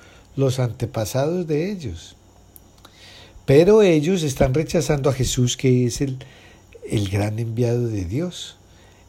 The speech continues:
y no solamente lo rechazan, están a punto de asesinarlo.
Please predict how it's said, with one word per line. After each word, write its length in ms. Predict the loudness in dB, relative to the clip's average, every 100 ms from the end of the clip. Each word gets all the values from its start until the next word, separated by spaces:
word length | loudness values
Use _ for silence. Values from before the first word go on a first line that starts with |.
| -4
y 120 | -2
no 120 | -2
solamente 540 | -2 -2 -4 -6 -4
lo 120 | -4 -2
rechazan, 640 | -6 -6 -4 -4 -6 -10 -12 -20 -20 _ -20 -20 -20 -18 -4
están 460 | -2 -2 -2 -4
a 140 | -4 -4
punto 360 | -6 -4 -4
de 160 | 0 0
asesinarlo. 880 | 0 -4 -6 -6 -4 -4 -4 -8